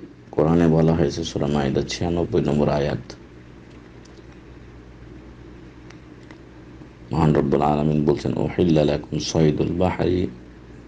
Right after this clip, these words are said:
ওয়া তা'ামুহু মাতা'আন লাকুম ওয়া লিস-সাইয়ারা", যে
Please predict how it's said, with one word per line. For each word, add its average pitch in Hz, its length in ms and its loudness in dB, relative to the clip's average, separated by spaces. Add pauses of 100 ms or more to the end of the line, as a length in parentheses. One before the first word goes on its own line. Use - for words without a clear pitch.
(460)
ওয়া 76 240 2
তা'ামুহু 82 580 2
মাতা'আন - 2250 -6
লাকুম 82 500 4
ওয়া 73 120 2
লিস-সাইয়ারা", 71 800 0 (3250)
যে 76 340 4